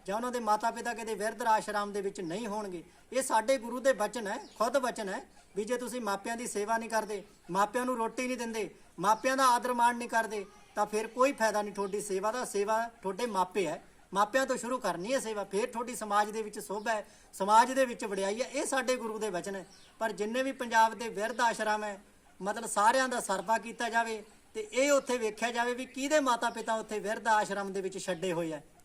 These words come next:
ਇਹ ਮਤਲਬ ਵੀ ਜ਼ਰੂਰ ਸਰਵਾ ਕੀਤਾ ਜਾਵੇ। ਜਿਹੜੇ ਸਾਡੇ ਤੇ ਦੋਸ਼ ਲਾਉਂਦੇ ਆ, ਸਾਡੇ ਪ੍ਰੇਮੀ ਤੇ ਦੋਸ਼ ਲਾਉਂਦੇ ਆ, ਸਾਡੇ ਗੁਰੂ ਤੇ ਦੋਸ਼ ਲਾਉਂਦੇ ਆ, ਜਿੰਨੇ ਵਿਰਧ ਆਸ਼ਰਮ ਹੈ ਉਹਨਾਂ ਦਾ ਸਰਵਾ ਕਰਾ ਲਓ ਵੀ ਜਿਹੜੇ ਮਾਤਾ ਪਿਤਾ ਉਹ ਕਿਹਦੇ ਮਾਤਾ ਪਿਤਾ ਰਹਿੰਦੇ ਆ, ਕਿਹੜੇ ਮਾਪਿਆਂ ਦੀ ਸੇਵਾ ਨਹੀਂ ਕਰਦੇ।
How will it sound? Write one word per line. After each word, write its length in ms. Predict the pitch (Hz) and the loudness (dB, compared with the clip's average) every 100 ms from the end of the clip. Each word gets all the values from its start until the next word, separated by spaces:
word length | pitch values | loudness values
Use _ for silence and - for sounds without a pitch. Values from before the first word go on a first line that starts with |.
| 226 | 0
ਇਹ 160 | 285 | 2
ਮਤਲਬ 280 | 311 285 277 | 4 2 0
ਵੀ 60 | 262 | -2
ਜ਼ਰੂਰ 320 | 185 226 302 | -2 -4 -2
ਸਰਵਾ 320 | 254 240 240 | -2 -2 -2
ਕੀਤਾ 300 | 220 240 240 | -4 -6 -6
ਜਾਵੇ। 200 | 240 240 | -4 -4
ਜਿਹੜੇ 180 | 254 254 | -2 0
ਸਾਡੇ 320 | 208 208 220 | 0 -2 -2
ਤੇ 120 | 220 | -8
ਦੋਸ਼ 320 | 180 190 190 | -4 -2 -2
ਲਾਉਂਦੇ 340 | 196 185 185 175 | -4 -4 -4 -6
ਆ, 80 | - - - - | -8 -18 -20 -14
ਸਾਡੇ 340 | - 196 202 247 | 2 2 2 -2
ਪ੍ਰੇਮੀ 420 | 233 226 226 233 | -2 -4 -4 -6
ਤੇ 320 | - 233 226 | -4 -4 -6
ਦੋਸ਼ 320 | 185 202 226 | -4 -2 -2
ਲਾਉਂਦੇ 320 | 220 220 214 220 | -2 -2 -2 -4
ਆ, 60 | |
ਸਾਡੇ 280 | 214 214 220 | 0 -2 -2
ਗੁਰੂ 280 | 180 202 233 | -4 -4 0
ਤੇ 140 | 254 | -2
ਦੋਸ਼ 240 | 214 208 214 | 0 -2 -2
ਲਾਉਂਦੇ 300 | 202 208 208 | -4 -2 -4
ਆ, 120 | 185 - - - | -4 -10 -20 -6
ਜਿੰਨੇ 340 | 185 226 262 | -4 0 0
ਵਿਰਧ 340 | 185 208 240 277 | 0 0 2 4
ਆਸ਼ਰਮ 420 | 240 226 226 226 | 4 4 2 2
ਹੈ 200 | 202 - - - - | -4 -10 -20 -14 -6
ਉਹਨਾਂ 240 | 247 277 | 0 2
ਦਾ 120 | 262 | 2
ਸਰਵਾ 380 | - 214 208 240 | 4 2 4 0
ਕਰਾ 220 | 233 220 | 2 2
ਲਓ 120 | 226 | 2
ਵੀ 100 | 247 | 0
ਜਿਹੜੇ 200 | 240 247 | -2 -2
ਮਾਤਾ 360 | 233 202 202 220 | 0 0 2 0
ਪਿਤਾ 220 | 220 226 | 0 -4
ਉਹ 80 | 233 | -4
ਕਿਹਦੇ 320 | 233 254 302 | -4 0 2
ਮਾਤਾ 280 | 262 214 214 | 4 4 2
ਪਿਤਾ 260 | 208 208 196 | -2 0 0
ਰਹਿੰਦੇ 280 | 202 220 | 0 -2
ਆ, 60 | 208 | -4
ਕਿਹੜੇ 380 | 202 247 285 294 | 0 4 4 4
ਮਾਪਿਆਂ 380 | 240 226 240 220 | 4 0 -2 -6
ਦੀ 100 | 226 | -4
ਸੇਵਾ 320 | 202 202 202 | -2 0 0
ਨਹੀਂ 160 | 202 | -2
ਕਰਦੇ। 360 | 202 185 180 160 | -2 -2 -4 -8